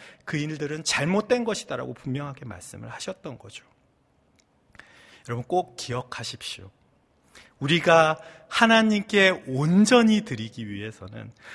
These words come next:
우리가 하나님께 온전히 영광을 돌리기 위해서는 그 방법 또한 하나님이 원하시는 방법이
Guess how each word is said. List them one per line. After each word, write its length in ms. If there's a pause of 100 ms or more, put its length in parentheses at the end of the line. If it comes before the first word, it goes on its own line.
(140)
우리가 220
하나님께 420
온전히 760
영광을 480
돌리기 460
위해서는 680 (380)
그 580
방법 640
또한 400 (760)
하나님이 800
원하시는 960
방법이 560